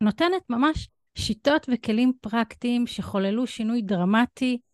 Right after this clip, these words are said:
וליווית את המשפחות האלה בדרך אל השינוי המיוחל במשפחה.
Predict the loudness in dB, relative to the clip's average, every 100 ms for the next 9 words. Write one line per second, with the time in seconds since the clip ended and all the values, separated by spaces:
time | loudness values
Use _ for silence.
0 | _ _ _ -8 -2 0 0 -4 -4 -2
1 | -2 0 -2 -2 -2 -2 -2 -6 -6 -6
2 | -4 -4 -2 -4 -6 -10 -4 -2 0 -2
3 | 2 2 2 0 -2 -2 -2 0 2 4
4 | 4 2 0 -2 -2 -2 -2 -4 -6 -12
5 | -8 -2